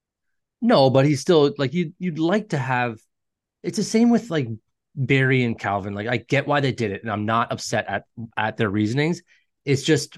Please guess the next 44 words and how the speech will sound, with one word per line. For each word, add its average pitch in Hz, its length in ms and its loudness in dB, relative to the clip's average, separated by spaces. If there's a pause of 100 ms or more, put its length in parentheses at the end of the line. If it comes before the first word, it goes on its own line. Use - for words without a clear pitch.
(100)
one 127 220 2
of 131 60 4
those, 123 220 2
like, 117 160 -4
as 117 180 0
a 120 60 -4
fan, 120 260 -4
you're 117 80 -6
like, 110 140 -8
"Shit, - 240 -4
I 101 60 -6
wish 113 200 -2
we 139 60 -2
would 123 100 0
have 101 80 -6
drafted 113 380 -4
differently. 117 580 -4 (260)
I - 80 -10
would, 120 260 2
I 120 60 0
wish 117 220 0
we 127 60 2
would 117 140 4
have, 104 200 -2 (360)
I 123 100 0
don't 120 80 -2
know, 98 120 -6
had 117 300 -2
some 127 240 -6
type 135 240 -4
of 120 140 -8
plan." 101 400 -2 (200)
Calvin 196 260 4
Johnson, 151 280 4
we 123 120 2
knew, 113 180 0
'cause - 160 -8
he 151 160 -2
was 151 340 -2 (140)
just 110 400 -4 (180)
very 113 320 -2
much 110 240 -4
like 104 140 -8
what 101 260 -6